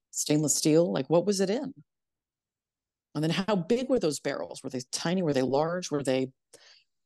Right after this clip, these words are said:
like, enormous, like the size of small buildings? Did they rushy rush the fermentation, or did they really do it slowly? Or did they,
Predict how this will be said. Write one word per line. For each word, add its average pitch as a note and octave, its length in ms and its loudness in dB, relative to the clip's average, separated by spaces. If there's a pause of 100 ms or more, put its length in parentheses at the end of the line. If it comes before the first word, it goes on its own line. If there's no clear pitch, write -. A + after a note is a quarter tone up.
(120)
like, - 380 -2
enormous, D3+ 500 6
like C#3 100 2
the C#3+ 60 0
size C#3 300 2
of C3 160 -8
small C3 400 -4
buildings? D#3+ 720 -2 (2250)
Did D#3+ 120 -2
they D#3 120 2
rushy C#3+ 440 -4
rush G3+ 580 -4
the G3+ 80 -8
fermentation, G#3+ 720 -6
or F#3+ 80 -6
did D#3+ 120 -10
they D3+ 140 -2
really D#3+ 360 0
do D3 180 -4
it - 100 -10
slowly? A3 420 0
Or C#3+ 140 -2
did C3+ 220 -2
they, C3+ 340 2